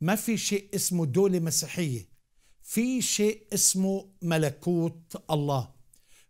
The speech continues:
ملكوت الله بضم جميع المؤمنين من جميع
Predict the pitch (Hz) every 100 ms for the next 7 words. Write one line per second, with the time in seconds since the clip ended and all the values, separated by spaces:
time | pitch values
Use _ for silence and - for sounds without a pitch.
0 | - 160 151 156 247 269 - 196 180 170
1 | 175 185 - 147 170 127 185 196 240 247
2 | - _ _ - 120 165 165 202 214 160
3 | - 190 180 175 - 165 160 180 190 202
4 | - 165 160 127 156 180 208 165